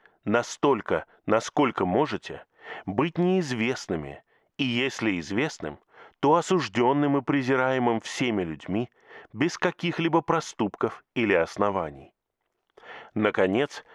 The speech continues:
откажитесь от всех отношений с этим миром, который находится в руках нечестивого. Такой образ жизни приведёт к Божьей милости, и так можно следовать по стопам Иисуса,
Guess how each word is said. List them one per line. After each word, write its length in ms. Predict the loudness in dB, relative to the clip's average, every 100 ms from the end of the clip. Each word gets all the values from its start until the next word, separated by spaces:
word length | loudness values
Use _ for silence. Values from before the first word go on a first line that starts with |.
| -14 0
откажитесь 760 | 0 2 0 2 0 0 0 -2
от 120 | -2
всех 380 | -4 -2 0 0
отношений 640 | 0 0 2 2 2 0
с 100 | 0
этим 260 | -2 0 0
миром, 440 | 2 0 -4 -10 _ _ _
который 400 | 0 2 4 4
находится 720 | 2 -2 0 0 0 -4 -6 -8 _
в 120 | -4 0
руках 480 | 0 2 2 2
нечестивого. 920 | -2 -2 -4 -6 -6 -8 -6 -8 -12 -18 _ _ _ _ _ _ _ _ _ _ _ _ -4
Такой 380 | -2 2 4 4
образ 360 | 4 2 0
жизни 580 | 2 2 2 0 -2 -4 -12 -8 0
приведёт 540 | 2 2 2 2 2
к 100 | 0
Божьей 440 | 2 4 4 4
милости, 680 | 6 6 2 0 -6 -10 -12 -14 _ _ _
и 120 | -2
так 340 | 0 0 -2 0
можно 440 | 2 2 2 -2
следовать 680 | -4 -2 0 2 2 -2 -6 -20 -2
по 100 | -2
стопам 500 | 0 -2 0 2 4
Иисуса, 560 | 2 0 0 0 -2